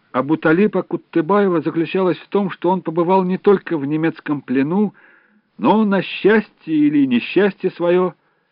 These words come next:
совершив побег вместе с группой военнопленных из концлагеря в Южной Баварии, оказался в сорок третьем году в рядах югославских партизан.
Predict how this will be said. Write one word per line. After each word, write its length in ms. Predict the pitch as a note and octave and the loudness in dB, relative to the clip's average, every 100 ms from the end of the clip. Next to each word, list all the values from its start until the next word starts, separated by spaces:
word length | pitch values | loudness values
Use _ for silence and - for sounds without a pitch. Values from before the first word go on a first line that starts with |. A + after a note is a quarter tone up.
| _ _ | _ _
совершив 500 | - D3+ D#3+ - G#3 | 0 2 2 0 -2
побег 560 | - E3+ C#3+ G3+ G3+ - | 0 -2 2 4 4 2
вместе 680 | B2+ A#2 C3+ F3+ E3 - D3 | -8 -6 -4 -4 -4 -6 -6
с 80 | A#2+ | -4
группой 500 | A#2 F3+ - - C3+ | 0 0 0 -6 -4
военнопленных 920 | A2+ C#3 C3+ B2+ C#3 E3+ D3+ B2 - | -2 -2 -4 -4 -2 -2 -2 -8 -8
из 140 | A#2 | -12
концлагеря 720 | - C3+ - C3 D#3 C3+ B2+ | -8 -10 -8 -4 -2 0 -2
в 40 | A2 | -2
Южной 400 | A#2 D3+ B2+ A#2 | 0 0 0 -4
Баварии, 500 | G#2 C3 F#3+ F3+ E3 | -2 0 0 2 0
оказался 580 | C#3+ D#3+ D3+ G#3+ F#3+ D3+ | -2 -4 0 0 0 -10
в 80 | - | -4
сорок 340 | G3 E3+ - | 0 0 -2
третьем 500 | - F3+ G3 - D3 | -2 0 0 -4 -6
году 400 | C3+ D3 A#3 A3+ _ - _ _ _ _ _ | -4 -2 -2 -2 _ -20 _ _ _ _ _
в 100 | F#2+ | -2
рядах 360 | C#3+ D#3 G#3+ G3+ | 0 2 2 2
югославских 760 | F3+ E3 E3 E3+ E3+ - D3+ | 0 -2 -2 -2 -4 -4 -12
партизан. 560 | - C#3+ C3+ A2 F#2+ - | -10 -8 -4 -4 -4 -8